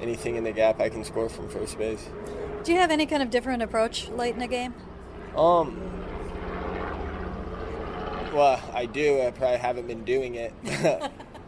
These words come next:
Speaker 1: You know, I,
Speaker 2: Let's
Speaker 1: I,
Speaker 2: talk about that.
Speaker 1: I, I like to,
Speaker 2: <laughs>
Speaker 1: I'd like to swing earlier. You know, all these guys, they have, uh, nasty secondary pitches, so I'd like to get on fastballs early.
Speaker 2: Okay.
Speaker 1: And, you know, I just haven't, haven't been, I've been missing them, you know, fouling them off or whatever.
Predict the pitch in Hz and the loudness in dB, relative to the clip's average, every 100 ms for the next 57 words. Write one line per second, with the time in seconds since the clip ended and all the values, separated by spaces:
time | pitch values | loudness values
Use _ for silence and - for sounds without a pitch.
0 | - - 156 311 - - - 370 277 - | -8 0 2 4 4 4 4 6 6 6
1 | 226 214 202 214 - - - - 294 302 | 2 0 0 0 4 6 6 6 6 6
2 | 339 311 294 269 - - - - - 143 | 4 4 4 4 2 -4 -12 -12 -8 -2
3 | 156 175 170 143 - 143 131 123 127 135 | 4 4 6 4 4 2 4 8 8 8
4 | 135 135 131 127 127 123 120 117 117 131 | 6 4 6 6 8 4 4 4 6 4
5 | 110 113 - 113 107 101 113 117 113 117 | 2 -2 2 4 6 4 4 2 2 -2
6 | 113 110 110 110 110 110 110 107 113 110 | 0 2 2 0 -2 0 -2 -2 -4 -4
7 | 101 104 117 - 123 120 113 113 110 110 | -2 2 2 2 2 2 2 0 0 0
8 | - 110 110 110 113 120 - - 202 190 | 2 0 2 2 2 0 -6 -12 -8 -6
9 | 190 - - 104 101 104 - - - 117 | -8 -8 -6 -2 -2 -4 -8 -12 -6 0
10 | 98 104 - 101 104 95 - 113 107 80 | 0 0 2 2 2 -4 -4 -2 0 -2
11 | 101 95 - - 117 113 107 - 113 110 | -6 -6 -10 -6 -2 0 0 0 0 -2
12 | 107 104 - 104 104 104 101 101 - 101 | -2 -2 2 2 2 0 0 -2 -4 -4
13 | 101 107 110 | 0 0 -2